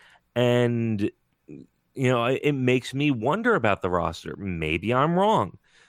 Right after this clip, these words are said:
You know, although Claude Giroux, eh, has looked great again. He's, he's playing like his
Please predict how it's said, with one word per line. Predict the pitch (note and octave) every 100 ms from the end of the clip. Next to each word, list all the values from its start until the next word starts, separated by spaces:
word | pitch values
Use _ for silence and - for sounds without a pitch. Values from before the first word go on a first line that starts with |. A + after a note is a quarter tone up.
| _
You | A2
know, | A2 G#2+
although | B2 B2 C3 A#2+ A2 D#2+
Claude | - A2+ A#2+ A#2+
Giroux, | C#3+ D#3+ D#3 D3+ C#3 - _ _ _
eh, | G2 F2+ F2+ G2+
has | A2 G2
looked | G2 _
great | F#2 G2 A#2+
again. | B2 F2 F2+
He's, | G#2 G2 -
he's | G2 A#2 A#2
playing | - A2+ A#2 A#2+ F#2 _ F#2
like | G2+ G2 -
his | G2+ G2 F2+